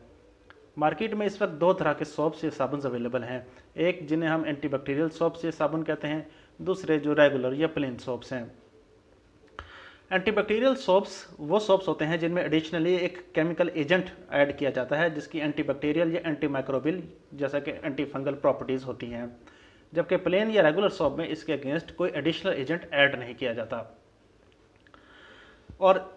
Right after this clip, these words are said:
वो companies जो एंटीबैक्टीरियल soaps बना रही हैं उनका दावा ये है कि ये additional protection provide करते हैं germs के against।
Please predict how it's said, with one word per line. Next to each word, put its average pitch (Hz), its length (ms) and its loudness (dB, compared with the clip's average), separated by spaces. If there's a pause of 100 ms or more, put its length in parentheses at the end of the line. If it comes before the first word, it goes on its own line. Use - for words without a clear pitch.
(260)
वो 147 280 -2
companies 185 400 2
जो 254 80 2
एंटीबैक्टीरियल 170 600 0
soaps 160 320 0
बना 139 220 2
रही 147 140 2
हैं 170 220 0
उनका 190 280 0
दावा 135 260 4
ये 131 180 -2
है 156 180 2 (420)
कि 160 100 0
ये 180 300 0
additional 185 440 0
protection 160 440 0
provide 139 380 2
करते 135 260 -4
हैं 185 240 -2 (220)
germs 135 360 -2
के 127 180 0
against। 117 460 -12